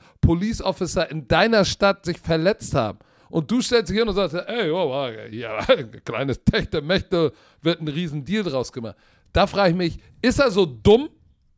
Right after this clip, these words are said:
und hat das nicht verstanden, was da passiert ist, oder ist er einfach nur ein ignorantes Arschloch? Und ich glaube,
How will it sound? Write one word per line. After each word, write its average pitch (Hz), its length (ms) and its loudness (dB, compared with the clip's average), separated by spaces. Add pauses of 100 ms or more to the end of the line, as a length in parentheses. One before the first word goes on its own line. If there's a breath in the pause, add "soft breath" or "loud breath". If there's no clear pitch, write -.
(120)
und 175 180 0
hat 185 140 2
das 185 160 0
nicht 180 160 0
verstanden, 180 560 2
was 185 140 4
da 170 100 2
passiert 160 400 4
ist, 262 200 -2 (220 soft breath)
oder 220 220 4
ist 220 120 0
er 202 100 0
einfach 202 220 2
nur 185 140 4
ein 185 80 0
ignorantes 156 600 2
Arschloch? 113 520 -2 (540 soft breath)
Und 233 220 6
ich 330 280 2
glaube, 190 560 2